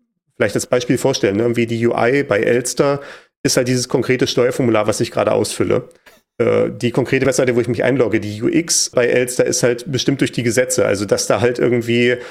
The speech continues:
total unerklärliche Erklärungstexte sind, ist halt dadurch, dass die Gesetze halt so gestaltet sind, dass, äh, die quasi den Beruf des Steuerberaters schützen.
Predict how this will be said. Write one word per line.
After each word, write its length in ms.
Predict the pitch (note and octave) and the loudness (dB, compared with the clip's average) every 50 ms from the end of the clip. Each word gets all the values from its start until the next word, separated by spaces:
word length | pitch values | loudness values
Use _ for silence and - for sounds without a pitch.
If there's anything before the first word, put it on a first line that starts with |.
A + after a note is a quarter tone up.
| - - _ _ | -20 -20 _ _
total 340 | - B2 - B2+ A#2 A#2+ C3 | -4 -2 0 2 2 2 2
unerklärliche 840 | - D3 C#3+ D3+ C3+ - - - B2+ B2 C3 C#3+ - - C#3+ C3 B2+ | 2 2 2 2 0 0 0 0 2 2 2 0 0 2 2 2 2
Erklärungstexte 760 | - B2+ - - C#3+ D3 F3 E3+ - - C3+ A#2+ - - G#2+ | 2 0 0 0 0 2 0 0 0 0 -2 0 0 0 0
sind, 160 | G#2 A#2+ - | 2 2 0
ist 200 | - A#2 - - | 0 0 0 2
halt 300 | A2 A2 A#2+ A#2+ - - - | 2 0 0 -2 -6 -10 -12
dadurch, 360 | - - - A#2 A2+ B2 - | -6 -2 0 0 0 0 0
dass 180 | - C3 - - | -2 -2 -2 -4
die 80 | B2+ A2+ | -4 -2
Gesetze 240 | A2 A#2+ A#2+ A#2+ | 0 0 2 2
halt 100 | C#3+ B2+ | 0 0
so 80 | B2+ B2+ | 0 0
gestaltet 460 | A2+ B2 - - A#2 A2 B2 C3 B2 | 0 0 0 0 0 0 0 0 0
sind, 180 | - B2 A2+ - | 0 -2 0 0
dass, 220 | B2 - - - | -2 -2 -2 -4
äh, 380 | - A#2+ A#2 A2 A2 A2 A2+ A#2+ E3+ - - _ _ - | 0 0 2 2 2 0 0 -2 -6 -12 -20 _ _ -8
die 80 | C3 | -6
quasi 300 | - - B2+ A#2 G#2+ A#2 | -2 0 0 0 0 0
den 200 | A#2 A#2 A2+ A2+ | 0 0 0 0
Beruf 180 | A2 A#2 A#2 A#2+ | 0 -2 -2 0
des 140 | - B2 - | -2 -2 0
Steuerberaters 600 | - A#2 A2+ A#2+ B2 G#2 G#2+ G#2 - A#2 - - | 0 0 2 2 0 0 0 0 0 0 -2 0
schützen. 380 | - A#2 - - - G2 E2+ | -2 -2 -2 -2 -4 -4 -6